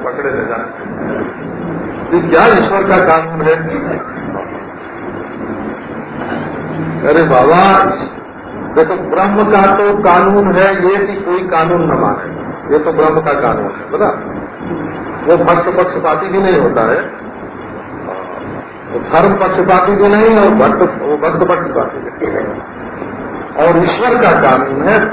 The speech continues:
भक्त पक्षपाती। चोर से चोर भी ईश्वर का नाम ले, आहा। अभिषेक सुदुराचारो भजते नाम अनन्यवा।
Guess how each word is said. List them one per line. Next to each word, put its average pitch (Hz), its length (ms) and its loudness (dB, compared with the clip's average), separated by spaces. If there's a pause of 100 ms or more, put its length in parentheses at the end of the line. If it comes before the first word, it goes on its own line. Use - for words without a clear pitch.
भक्त - 260 -4
पक्षपाती। 101 640 -2 (3000)
चोर 220 340 4
से 175 60 6
चोर 208 380 2
भी 175 120 0
ईश्वर 170 320 2
का 160 160 4
नाम 151 360 4
ले, 180 460 6 (580)
आहा। 110 600 -2 (460)
अभिषेक 214 680 4
सुदुराचारो 160 880 4 (120)
भजते 143 720 0
नाम 117 240 -4
अनन्यवा। 113 680 -6